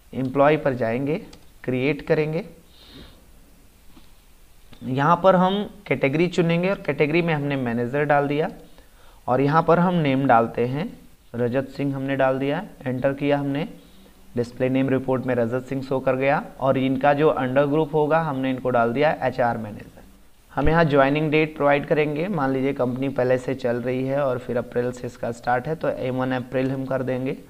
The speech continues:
सैलरी डिटेल अभी भी हम यहाँ नहीं देंगे। Employee number पे हम आते हैं, ज़ीरो टू है इनका मान लीजिए employee number।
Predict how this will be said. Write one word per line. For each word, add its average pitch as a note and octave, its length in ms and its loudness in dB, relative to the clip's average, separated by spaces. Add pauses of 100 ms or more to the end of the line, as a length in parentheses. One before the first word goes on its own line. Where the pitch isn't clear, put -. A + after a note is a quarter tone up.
(420)
सैलरी D#3+ 260 4
डिटेल D#3+ 360 2
अभी C#3+ 180 4
भी D#3+ 160 2
हम D#3 120 0
यहाँ D3 200 -2
नहीं D3+ 220 -2
देंगे। C#3+ 360 -2 (240)
Employee B2+ 400 2
number C3 320 0
पे C3 120 -2
हम C3 120 -2
आते B2+ 240 -4
हैं, C#3 320 -8 (1300)
ज़ीरो B2 500 -4 (240)
टू C#3 140 2
है C3+ 160 2
इनका C3 220 -2
मान C3 180 0
लीजिए C3+ 340 0
employee C3 320 2
number। C3 360 -2